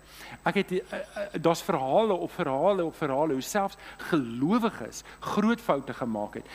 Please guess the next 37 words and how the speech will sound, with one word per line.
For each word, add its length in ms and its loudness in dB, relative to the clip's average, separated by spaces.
en 120 0
hulle 160 2
het 80 -2
afvallig 480 2
geraak 320 -2
en 100 -2
hulle 120 0
het 120 -10
teruggekom 520 0
en 100 0
die 80 2
Here 160 8
het 120 0
hulle 100 -2
so 400 0
mooi 240 4
herstel 480 0
dat 160 -2
hy 120 0
hulle 160 0
weer 140 0
gebruik 420 -4
het 80 -10
in 120 -2
die 120 -8
bediening. 320 -4
En 100 0
dit, 140 6
dit, 320 4
dit 140 4
is 200 2
die 120 -4
storie 300 2
van 160 2
my 200 0
en 100 -2
jou 80 0